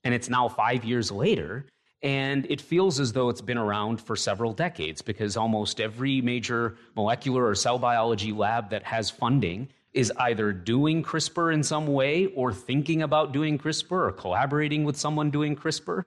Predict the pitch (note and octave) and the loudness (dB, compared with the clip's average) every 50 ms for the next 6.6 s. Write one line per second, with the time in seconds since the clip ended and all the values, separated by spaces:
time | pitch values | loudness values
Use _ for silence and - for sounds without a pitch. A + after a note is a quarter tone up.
0 | _ _ - G2+ A#2 D3 - _ - - _ _ - - C#3 C3+ - - D3+ C3+ | _ _ -6 -4 -4 -4 -6 _ -16 -20 _ _ -4 -2 0 0 2 2 4 4
1 | C3 B2+ B2+ B2 - _ _ _ _ _ - D#3+ D3 E3+ E3+ F3+ F3+ D#3 - - | 4 4 2 0 -6 _ _ _ _ _ 0 2 4 4 6 4 4 2 2 0
2 | D3 C#3 - - - - E3+ G3 A3+ G3+ F3+ F3+ E3+ - E3+ D3+ - - D3+ C3 | -6 -8 -8 -8 -4 0 2 2 4 4 4 4 2 2 0 -2 -4 -2 -2 0
3 | C#3 C3 C3 C3 B2 - B2 C#3+ - - - C3+ A#2+ G2+ F2+ A2+ A2 G#2+ - B2+ | 2 4 4 2 2 0 -2 -2 -2 0 0 0 0 0 0 0 -2 0 0 -2
4 | B2 A2 A#2 G#2 G2 F2 F2 G2+ G2+ B2+ B2 D2+ - - - _ _ _ _ _ | 0 0 0 0 0 0 -2 -2 0 0 0 -2 -4 -10 -20 _ _ _ _ _
5 | _ _ _ _ _ - G#2 G#2 F#2+ F#2+ - A#2 A2 G#2 F2 F2+ E2+ - - - | _ _ _ _ _ -4 -2 -2 0 0 0 2 2 2 2 0 -2 -4 -6 -10
6 | - - A3+ A3+ D3+ E2 C2+ - - A#2 C#3+ | -6 -2 0 0 0 0 -2 -6 -10 -12 -14